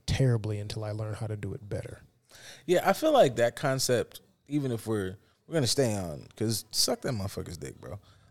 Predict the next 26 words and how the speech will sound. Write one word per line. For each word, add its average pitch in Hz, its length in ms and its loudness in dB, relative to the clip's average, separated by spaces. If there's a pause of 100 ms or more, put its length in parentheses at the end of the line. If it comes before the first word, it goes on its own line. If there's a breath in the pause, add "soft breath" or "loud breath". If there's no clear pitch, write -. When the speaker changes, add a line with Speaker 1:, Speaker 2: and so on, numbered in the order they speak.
(140 soft breath)
Speaker 2:
But 123 300 4
<laughs> - 40 -20
we're 190 140 -2
gonna 180 180 0
stay 135 220 0
on 110 160 -4
that, 107 120 -8
'cause 131 120 -2
I 143 100 4
just 165 180 -4
always 131 300 2
feel 123 200 0
like 101 420 -2 (640)
that's 123 280 -2
what 123 140 2
makes 117 240 -2
these 110 160 -4
conversations 107 760 -2
dumb 107 360 0
when 104 120 -4
motherfuckers 107 480 -4
be 101 60 -4
like, 95 180 -4
"I'm 110 140 -2
only 107 220 -2
gonna," 95 340 -4